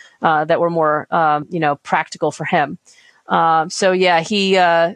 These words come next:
he was not one to show off because he was so thin-skinned. He did not wanna get trapped into some conversation about, you know, whatever, whether it be literature, philosophy, politics,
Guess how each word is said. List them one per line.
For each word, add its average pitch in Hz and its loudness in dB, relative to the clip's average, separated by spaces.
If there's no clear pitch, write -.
he 190 -2
was 190 0
not 190 2
one 185 0
to 170 -10
show 180 0
off 185 0
because 202 0
he 220 -6
was 196 -4
so 196 0
thin-skinned. 185 -4
He 233 2
did 208 2
not 202 0
wanna 220 0
get 190 -2
trapped 190 -2
into 190 -4
some 185 -2
conversation 180 -2
about, 160 0
you 202 0
know, 156 0
whatever, 180 0
whether 170 0
it 160 -6
be 165 -2
literature, 180 0
philosophy, 165 -2
politics, 170 -2